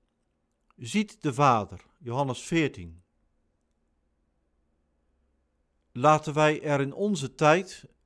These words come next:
waarin het veel gaat over onszelf en wat wij kunnen, maakbaarheid, laten wij erop letten, gemeente, bij het geheim van deze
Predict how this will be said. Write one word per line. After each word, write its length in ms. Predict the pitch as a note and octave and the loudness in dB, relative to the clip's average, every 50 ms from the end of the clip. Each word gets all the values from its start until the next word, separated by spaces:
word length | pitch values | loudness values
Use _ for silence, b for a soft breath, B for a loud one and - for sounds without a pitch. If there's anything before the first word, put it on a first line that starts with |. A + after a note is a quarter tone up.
| _ _ | _ _
waarin 380 | - B2 A#2 C#3+ D3 D3 C#3+ C#3 | -12 -2 2 2 4 4 2 0
het 240 | C3+ C3 B2 B2+ - _ | -2 -4 -8 -12 -18 _
veel 400 | - A#2+ G2+ G#2+ C#3+ E3+ F3+ F3 | -14 -8 0 4 4 6 6 4
gaat 360 | - - E3 D#3 C#3+ C3 - C3+ | 2 2 4 6 6 4 4 0
over 280 | B2 A2+ G#2 B2 - _ _ - | -2 -2 -2 -6 -10 _ _ -6
onszelf 760 | E3 D#3 C3+ A#2 - - - D3+ C3+ C3+ F#3 A3+ G#3+ - | -4 -4 -4 -4 -4 0 4 6 6 6 6 2 -2 -10
en 240 | - - C#3+ C3 A#2+ | -12 -10 -8 -4 0
wat 220 | A2+ C#3 C3 - - | 2 2 2 2 2
wij 260 | B2+ B2 A#2 A2 - _ _ | 2 2 2 0 -4 _ _
kunnen, 540 | - D#3+ D3 C#3+ E3+ G3+ A#3+ A3+ A3+ - _ _ _ _ _ | 0 2 2 2 2 0 -6 -8 -10 -14 _ _ _ _ _
maakbaarheid, 840 | A2 A2 B2 C3 C3+ C3 - - D#3 C#3 C3+ D3+ D#3+ G3+ G#3 - - _ _ _ _ _ _ _ _ _ _ _ _ _ _ _ _ _ _ _ _ _ _ _ _ _ _ _ _ _ _ _ _ _ _ | -4 0 2 2 2 2 0 -6 -6 -6 -6 -6 -6 -8 -12 -16 -20 _ _ _ _ _ _ _ _ _ _ _ _ _ _ _ _ _ _ _ _ _ _ _ _ _ _ _ _ _ _ _ _ _ _
laten 320 | - C3 D3 D3 C#3+ D3 C3+ | -2 0 0 0 0 2 4
wij 200 | D3+ D3+ D3 C#3+ | 6 8 8 8
erop 240 | C3+ C3+ B2 A#2 | 6 4 0 -2
letten, 400 | A#2 A2+ A#2 C#3+ F3 E3+ - F#3+ | -2 0 4 4 4 2 0 -6
gemeente, 600 | - - C#3+ C3+ C#3 C#3+ C#3 C#3 C3+ - F3+ G#3 - _ _ _ _ _ _ _ _ _ _ _ _ _ _ _ _ _ _ _ | -6 -6 -4 -2 -2 -2 -2 -4 -6 -10 -14 -16 -18 _ _ _ _ _ _ _ _ _ _ _ _ _ _ _ _ _ _ _
bij 180 | - B2+ C3 C3+ | -6 -2 0 0
het 120 | C3 B2 | 0 -2
geheim 640 | - - B2+ A2+ G#2+ B2+ C#3 D3+ F3+ G3 G3+ F#3 F3+ _ _ _ _ _ _ _ | -4 -6 -6 -2 0 2 2 2 2 0 -6 -10 -12 _ _ _ _ _ _ _
van 240 | _ - - C3 A#2+ | _ -6 -6 -4 0
deze 540 | G#2+ C#3+ D3+ E3 E3+ D#3 - F3+ F3 F3 - | 2 2 2 2 2 -2 -4 -6 -6 -8 -10